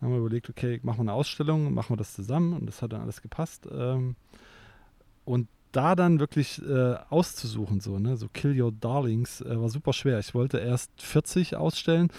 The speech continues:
am Ende waren es neunzig. <laughs> Also es, mit dem Kill Your Darlings lief es nicht ganz so gut, aber es ist halt auch mal gut, ne? Man macht mittlerweile viel, also alles digital, ähm, und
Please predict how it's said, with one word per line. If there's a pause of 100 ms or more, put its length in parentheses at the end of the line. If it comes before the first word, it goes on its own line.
(120)
am
Ende
waren
es
neunzig. (120)
<laughs>
Also
es, (560)
mit
dem
Kill
Your
Darlings
lief
es
nicht
ganz
so
gut, (260)
aber (760)
es
ist
halt
auch
mal
gut,
ne?
Man
macht (220)
mittlerweile
viel, (240)
also
alles
digital, (180)
ähm, (840)
und